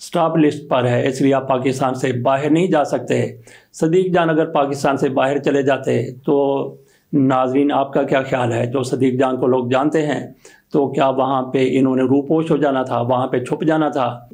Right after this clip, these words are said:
वहाँ पे उन्होंने उसी तरह के व्लॉग करने थे जिस तरह के दीगर के एंकर जो पाकिस्तान से बाहर गए हैं वो कर रहे हैं? मुझे ऐसा नज़र नहीं आता कि सदीक जान को अगर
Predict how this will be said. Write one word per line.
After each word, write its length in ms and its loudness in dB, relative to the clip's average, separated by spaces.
वहाँ 280 0
पे 120 0
उन्होंने 340 2
उसी 240 0
तरह 220 2
के 140 -2
व्लॉग 380 2
करने 220 2
थे 180 -4
जिस 200 0
तरह 180 0
के 200 -2
दीगर 320 4
के 140 0
एंकर 340 0
जो 160 0
पाकिस्तान 480 0
से 140 -2
बाहर 340 0
गए 160 2
हैं 140 -2
वो 180 2
कर 140 2
रहे 160 0
हैं? 300 -4
मुझे 280 2
ऐसा 260 0
नज़र 240 2
नहीं 140 2
आता 220 0
कि 120 -4
सदीक 320 0
जान 220 0
को 140 0
अगर 140 0